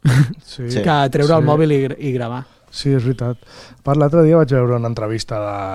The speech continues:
Speaker 2: del Juan Arnau, fill del Rou,
Speaker 1: Mhm.
Speaker 2: i ell ho, ho, ho descriu de puta mare, és perfecte, perquè és veritat, o sigui, hi ha festes com l'Afterlife i gent així, que està tothom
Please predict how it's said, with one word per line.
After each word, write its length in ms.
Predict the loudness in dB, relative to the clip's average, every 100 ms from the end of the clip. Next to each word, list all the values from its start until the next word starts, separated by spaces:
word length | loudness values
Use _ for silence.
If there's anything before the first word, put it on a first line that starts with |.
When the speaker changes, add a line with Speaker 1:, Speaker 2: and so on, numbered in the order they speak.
| -8 -10
Speaker 2:
del 120 | -12
Juan 220 | -14 -12
Arnau, 440 | -12 -12 -10 -8 -10 -14 _ _
fill 360 | -8 -2 0 0 -6 -18 -6
del 500 | -4 -2 -4 -6 -6
Rou, 200 | -6 -6 -8 -10
Speaker 1:
Mhm. 260 | -6 -6 -8 -14 0
Speaker 2:
i 200 | 4 6
ell 180 | 6 6
ho, 300 | 4 0 -8
ho, 260 | -12 -12 -12 _ _ -20 -12
ho 140 | -2
descriu 540 | -2 -2 -2 0 0 -2 -12
de 200 | -14 -6
puta 320 | -2 -2 -2
mare, 220 | -4 -6
és 100 | -6
perfecte, 520 | -2 -4 -4 -14 -14 -12
perquè 300 | -8 -6 -4
és 60 | -2
veritat, 420 | -2 -2 -6 -8
o 40 |
sigui, 260 | -12 -8 -4
hi 60 | 0
ha 60 | 0
festes 440 | 2 0 2 -2
com 200 | -4 -12
l'Afterlife 880 | -12 -14 -14 -12 -6 -4 -4 -6 -12 _ -4
i 180 | -2
gent 180 | 0 0
així, 300 | 2 4 4
que 120 | 4 0
està 220 | 2 0
tothom 560 | 0 -4 0 0 -2